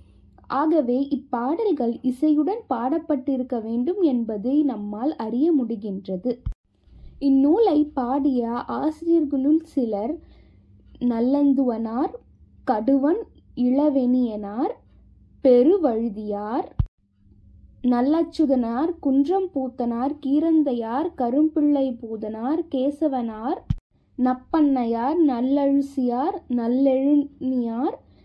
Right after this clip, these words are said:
நல்வழுதியார் போன்றோர் ஆவர். எட்டு தொகை தொடரின் கடைசி பகுதியாக பரிபாடல் நூலை பற்றிய செய்தியை அறிந்தோம். எட்டு தொகை நூல்களும் பத்து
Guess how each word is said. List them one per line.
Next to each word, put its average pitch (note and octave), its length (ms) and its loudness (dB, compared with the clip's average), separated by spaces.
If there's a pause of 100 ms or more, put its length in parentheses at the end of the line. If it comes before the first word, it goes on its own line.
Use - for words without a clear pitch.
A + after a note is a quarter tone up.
(160)
நல்வழுதியார் B3 1400 2 (720)
போன்றோர் B3+ 580 2
ஆவர். G#3+ 440 -6 (1080)
எட்டு D4+ 400 2
தொகை D#4+ 340 0
தொடரின் A3+ 580 -8
கடைசி E4 500 -2
பகுதியாக A#3+ 840 -4 (220)
பரிபாடல் C#4+ 800 0
நூலை A3 320 -8
பற்றிய G#3+ 420 -8
செய்தியை G#3 560 -6
அறிந்தோம். G#3+ 500 -8 (400)
எட்டு E4 460 0
தொகை E4 320 0
நூல்களும் A3+ 840 -2 (180)
பத்து C#4+ 300 0